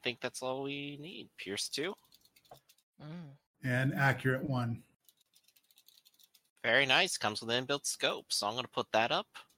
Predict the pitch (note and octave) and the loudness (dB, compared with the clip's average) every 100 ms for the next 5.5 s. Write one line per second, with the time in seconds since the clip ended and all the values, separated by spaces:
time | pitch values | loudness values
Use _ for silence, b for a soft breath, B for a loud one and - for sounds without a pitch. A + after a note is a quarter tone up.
0 | _ _ - b b b _ A#2 C3 C3 | _ _ -20 b b b _ 8 10 10
1 | - _ B2+ E3 F#3+ E3+ D3 D3 D3+ B2+ | 6 _ 10 10 8 8 8 6 6 6
2 | B2 A#2+ B2 - G2+ - C#3 F3+ F3 D#3+ | 8 8 4 -2 -8 2 4 6 4 4
3 | D3+ C#3+ C#3 - C#3 B2+ G#2+ A2+ A2 B2 | 2 4 4 4 2 2 4 8 8 8
4 | G#2+ B2 A#2 G2 E2 - D#2+ G2 - - | 4 4 6 4 4 0 0 -2 -6 -16
5 | _ - A#2+ C#3+ | _ -2 4 4